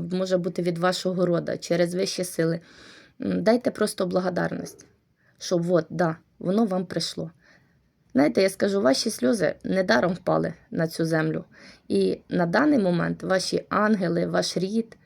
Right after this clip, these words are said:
да, вищі сили, вони вирішили. От, ця людина заслуговує насправді. Її били, ударяли, і вона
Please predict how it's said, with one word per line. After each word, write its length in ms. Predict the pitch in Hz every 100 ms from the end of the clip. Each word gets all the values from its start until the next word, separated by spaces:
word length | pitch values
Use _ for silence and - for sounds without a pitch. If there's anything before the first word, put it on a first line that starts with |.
| - - _
да, 140 | - 208
вищі 360 | 185 202 -
сили, 420 | 175 - 214 202
вони 380 | 170 175 196 190 -
вирішили. 720 | 156 180 165 156 - 156 147 - - - -
От, 200 | 175 156 -
ця 220 | - 185
людина 600 | 170 165 170 247 285 170 -
заслуговує 800 | 156 170 - 170 185 202 175 165
насправді. 600 | 165 - - 151 160 - _ - -
Її 240 | 185 175 196
били, 420 | 170 220 214 185
ударяли, 760 | - 175 175 185 226 277 208 - - - -
і 380 | - 185 180 180 - _ -
вона 440 | 170 175 220 311